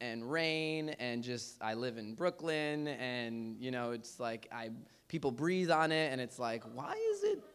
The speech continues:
where did that come from?" It's dirty. It's disgusting.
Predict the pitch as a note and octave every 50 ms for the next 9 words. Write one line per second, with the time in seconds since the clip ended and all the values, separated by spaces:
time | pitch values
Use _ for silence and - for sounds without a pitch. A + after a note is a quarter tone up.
0 | - - - - - - - - _ _ - - - - - - - - - -
1 | - - - - - - _ _ - D#3 E3+ F#4+ G#4+ A4 G#4+ - - - - -
2 | B2 A#2 A2+ - A#2+ A2 G#2+ G#2+ A2 - - - - - - _ _ - - -
3 | - _ _ _ _ _ _ _ _ _ _ _ _ _ - E3+ D#3+ D3 D3 B3
4 | D4 E4 E4 A3 E3 D#3 E3 D#3+ - G#3 G3 F3+ - B3 A#3+ A3 - - - B2
5 | G#2 A2